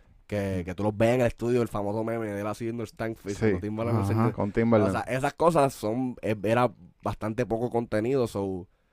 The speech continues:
Speaker 1: en mi mente, como que yo era fan de la música, me podía saber los arreglos, tal, tal, pero no había cuestionado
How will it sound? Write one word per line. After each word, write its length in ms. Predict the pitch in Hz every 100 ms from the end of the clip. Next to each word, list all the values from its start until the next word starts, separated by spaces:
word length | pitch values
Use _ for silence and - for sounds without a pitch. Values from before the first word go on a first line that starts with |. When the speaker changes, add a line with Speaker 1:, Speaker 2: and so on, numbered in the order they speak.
| _ _ _ -
Speaker 1:
en 220 | 104 107
mi 200 | 107 107
mente, 420 | 127 226 - 202
como 240 | 160 131
que 320 | 113 110 104 101
yo 80 | 107
era 120 | 120
fan 440 | 127 120 131 135 127
de 80 |
la 100 | 123
música, 320 | 117 143 147 123
me 80 | 107
podía 240 | 98 101
saber 240 | 110 110
los 140 | 113 85
arreglos, 420 | 87 107 131 123
tal, 140 | 123
tal, 140 | 143 160
pero 240 | 110 101
no 180 | 92 95
había 220 | 110 117
cuestionado 760 | 110 117 - 95 107 117 98